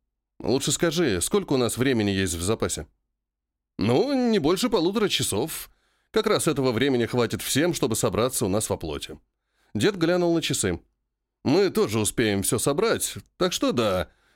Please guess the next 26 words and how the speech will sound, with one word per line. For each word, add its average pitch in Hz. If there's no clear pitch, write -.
где-то 196
через 156
полтора 135
часа 180
мы 139
вылетаем». 76
«Хорошо», 147
я 110
кивнул. 95
«Тогда, 120
пожалуй, 170
займусь 135
сборами, 113
или 117
я 110
тебе 101
нужен?» 147
«Нет, 208
я 110
пока 185
выберу 135
бойцов, 120
что -
поедут 117
с -
нами». 82